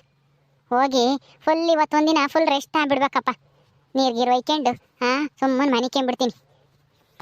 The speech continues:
ಕಣೆ ಜಯಮ್ಮ, ಹೋಗಿ ಮೊದ್ಲು ಈ ಬಟ್ಟೆ ಎಲ್ಲ ಬಿಚ್ಚಾಕಿ ಸ್ನಾನ ಮಾಡಿ ಬೇರೆ ಬಟ್ಟೆ ಇಕ್ಕೊಂಡು ಮನಿಕೇಬೇಕಮ್ಮ. ಹಾ, ಬೈಗಾಗತಕ್ಕ ಮನಿಕೊಂಡು ಆಮೇಲೆ ಬೈನ ಗೆದ್ದು ಯತನ ಮಾಡ್ಕೊಂಡು ಉಣ್ಬೇಕು. ಹ್ಞೂ, ನಡಿ ಹೋಗಣ ಜಲ್ ಜಲ್ದ್. ಏ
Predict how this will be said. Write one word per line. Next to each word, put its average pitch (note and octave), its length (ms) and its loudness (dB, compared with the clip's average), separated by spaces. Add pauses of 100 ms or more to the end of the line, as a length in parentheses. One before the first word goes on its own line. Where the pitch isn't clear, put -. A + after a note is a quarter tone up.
(420)
ಕಣೆ D#4 180 -2
ಜಯಮ್ಮ, D4+ 220 2 (520)
ಹೋಗಿ B3+ 320 0 (220)
ಮೊದ್ಲು C4+ 300 0
ಈ - 100 -2
ಬಟ್ಟೆ C4 180 -4
ಎಲ್ಲ C4 200 0
ಬಿಚ್ಚಾಕಿ B3+ 360 0 (260)
ಸ್ನಾನ C4 200 2 (120)
ಮಾಡಿ D4+ 200 0 (400)
ಬೇರೆ B3+ 240 2
ಬಟ್ಟೆ C4 200 -2
ಇಕ್ಕೊಂಡು C#4 260 -2
ಮನಿಕೇಬೇಕಮ್ಮ. B3+ 520 -2 (180)
ಹಾ, C#4+ 100 4 (500)
ಬೈಗಾಗತಕ್ಕ B3 520 -2
ಮನಿಕೊಂಡು C4 380 0
ಆಮೇಲೆ C4 320 -4
ಬೈನ B3 380 0
ಗೆದ್ದು C4 240 0 (260)
ಯತನ A#3+ 200 0 (100)
ಮಾಡ್ಕೊಂಡು B3 420 -2
ಉಣ್ಬೇಕು. A#3+ 320 -2 (160)
ಹ್ಞೂ, C4+ 100 2 (140)
ನಡಿ D4 200 0
ಹೋಗಣ C4 260 2
ಜಲ್ A#3+ 160 0
ಜಲ್ದ್. A#3 160 -2 (1600)
ಏ C#4 80 0